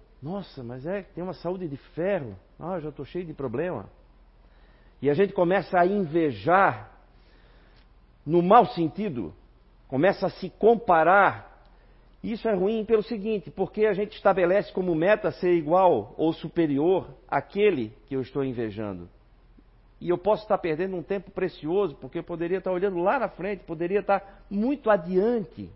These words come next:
mas eu estou perdendo meu tempo invejando. E essa inveja vai sumindo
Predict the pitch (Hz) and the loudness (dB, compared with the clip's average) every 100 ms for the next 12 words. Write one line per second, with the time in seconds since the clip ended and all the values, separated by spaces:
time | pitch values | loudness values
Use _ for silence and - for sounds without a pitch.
0 | _ _ _ _ _ _ _ _ _ 113 | _ _ _ _ _ _ _ _ _ -8
1 | 113 131 123 127 135 123 131 127 120 110 | -6 -6 -6 -4 -4 -4 -4 -4 -4 -4
2 | 165 175 175 - _ 143 131 117 87 82 | -6 -6 -14 -18 _ -12 -6 -6 -6 -12
3 | 71 - _ _ _ _ _ _ _ _ | -16 -20 _ _ _ _ _ _ _ _
4 | _ _ _ _ - _ _ _ 170 190 | _ _ _ _ -20 _ _ _ 2 4
5 | 233 - 233 185 151 214 170 160 170 - | 4 4 0 0 -2 -2 -2 -2 -4 -4
6 | 165 147 190 202 131 92 | -6 -4 -2 -4 -4 -8